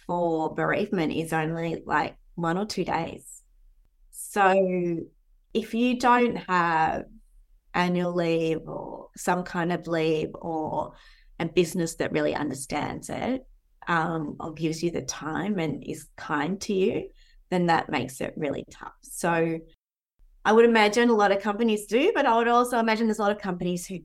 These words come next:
don't. So my boss was amazing. He's just like,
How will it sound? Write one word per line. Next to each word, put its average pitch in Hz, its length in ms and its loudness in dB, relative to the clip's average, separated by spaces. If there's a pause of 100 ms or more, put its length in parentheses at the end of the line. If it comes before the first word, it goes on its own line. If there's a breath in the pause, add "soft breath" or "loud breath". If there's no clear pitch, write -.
(680)
don't. 214 520 2
So 202 720 0 (180)
my 214 400 4 (500)
boss - 280 2
was 165 120 -10
amazing. 156 520 -4
He's 156 180 -14
just - 160 -14
like, - 320 -2